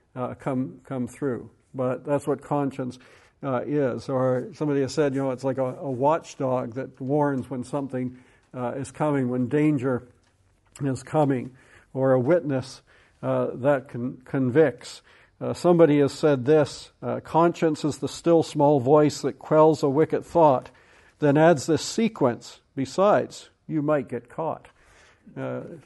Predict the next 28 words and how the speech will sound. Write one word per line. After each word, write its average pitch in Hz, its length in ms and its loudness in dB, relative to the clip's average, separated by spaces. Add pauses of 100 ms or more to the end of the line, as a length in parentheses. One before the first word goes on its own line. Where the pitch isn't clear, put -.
(100)
and 131 180 -8
so 147 380 0 (400)
that's 196 180 -4
what 196 140 2
our, 190 320 4
our 139 160 -4
conscience 151 680 -4 (300)
is. 143 320 -4
It's 123 240 -12
part 180 300 6
of 156 100 4
our, 135 220 2 (880)
our, 139 520 0
uh, 143 200 -6
makeup. 156 520 0
And 143 140 -8 (400)
of 143 140 -10
course, 175 260 6
if, 151 240 -2
if 196 260 -10
you've 151 200 -2
studied 175 480 4
or 139 120 2
read 147 220 0
Scripture, 156 480 -4
you 143 100 0
understand 143 640 -2
there's 131 240 -4